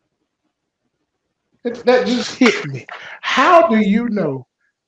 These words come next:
what a Christian is and ain't supposed to do? Well, Jesus wouldn't cuss.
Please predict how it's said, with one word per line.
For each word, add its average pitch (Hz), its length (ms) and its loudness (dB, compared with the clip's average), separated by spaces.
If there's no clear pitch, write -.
what 208 320 4
a - 20 -8
Christian 226 460 -4
is 214 360 2
and 180 100 -2
ain't 185 220 -6
supposed 156 420 -6
to 147 60 -20
do? 139 120 -14
Well, 143 260 -2
Jesus 170 600 -2
wouldn't 147 360 -8
cuss. 147 580 -6